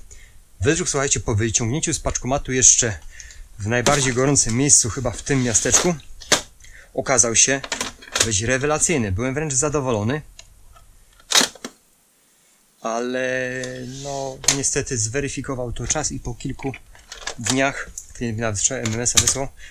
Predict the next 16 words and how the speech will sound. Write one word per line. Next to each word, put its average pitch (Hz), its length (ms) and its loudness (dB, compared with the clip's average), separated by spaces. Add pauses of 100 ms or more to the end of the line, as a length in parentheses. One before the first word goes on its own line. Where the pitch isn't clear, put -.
(120)
bo 107 60 -10
tą 110 260 -6 (200)
drukarkę, 127 460 -4 (280)
prawdę 160 260 4
mówiąc, 143 200 2
podarowałem 147 680 4
mu, 147 180 2 (840)
że 143 200 6
nie 151 80 4
jest 117 180 4
tak 123 140 -2
fajnie, 139 240 0
jak 127 140 0
był 120 160 -2
na 127 100 0
początku. - 440 2